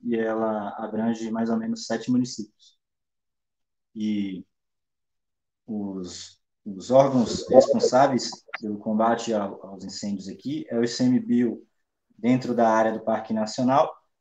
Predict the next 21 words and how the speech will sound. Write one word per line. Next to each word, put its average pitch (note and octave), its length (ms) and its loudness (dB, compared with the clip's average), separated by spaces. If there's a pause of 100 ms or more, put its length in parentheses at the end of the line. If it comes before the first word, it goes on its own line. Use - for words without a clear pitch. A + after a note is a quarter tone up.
(240)
né? A#2 320 -6
E A#2+ 160 0
o A#2+ 180 0
Preve B2+ 280 0
Fogo D3 600 -2
no C3+ 140 -2
entorno C#3 680 -2 (400)
do A#2+ 160 -6
Parque B2+ 320 0
Nacional, B2+ 680 2
no G#2+ 260 -4
resto A2 280 -8
da A2+ 60 -6
Chapada. F#2+ 500 -12 (120)
E, G#2+ 120 -8
além A#2 260 4
disso, C3+ 380 -4
tem C3 200 2
as A#2 100 0
brigadas A#2 460 0
voluntárias, C3 720 -4